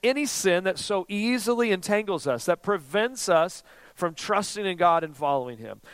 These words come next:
Let us run with perseverance the race that's marked out for us fixing our eyes on Jesus, the pioneer and the perfecter of our faith. Jesus, who is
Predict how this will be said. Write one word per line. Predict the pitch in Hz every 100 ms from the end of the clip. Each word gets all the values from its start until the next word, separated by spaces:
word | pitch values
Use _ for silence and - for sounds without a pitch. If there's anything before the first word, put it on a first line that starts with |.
| -
Let | 190 208
us | -
run | 165 208 240
with | 220 -
perseverance | 208 214 233 170 170 175 165
the | 160
race | 143 175 214 -
that's | 190 -
marked | 175 160
out | 175 185 -
for | 156
us | 135 139 - - - -
fixing | - 220 - 262
our | 247 190
eyes | 190 190 175
on | 165
Jesus, | 139 190 196 156 131 131 -
the | 151
pioneer | - 185 226 220 180 170
and |
the | 160
perfecter | 170 156 170 - 160
of | 143
our | 143
faith. | 143 123
Jesus, | - 185 180 180 -
who | 165
is | 147